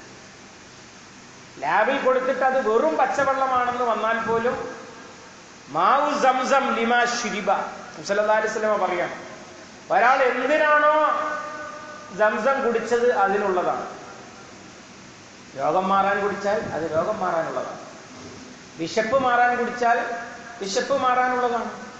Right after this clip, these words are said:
ദാഹം മാറാൻ കുടിച്ചാൽ ദാഹം മാറാനുള്ളതാണ്. ഇമാം ഇബ്നു അബ്ബാസ് റളിയല്ലാഹു അൻഹു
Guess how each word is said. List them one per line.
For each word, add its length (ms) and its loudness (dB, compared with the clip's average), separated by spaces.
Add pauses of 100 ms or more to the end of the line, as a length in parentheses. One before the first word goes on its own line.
(180)
ദാഹം 360 2
മാറാൻ 340 2
കുടിച്ചാൽ 400 -2 (120)
ദാഹം 340 0
മാറാനുള്ളതാണ്. 680 -2 (720)
ഇമാം 260 0
ഇബ്നു 260 0
അബ്ബാസ് 440 2 (360)
റളിയല്ലാഹു 500 0
അൻഹു 240 -2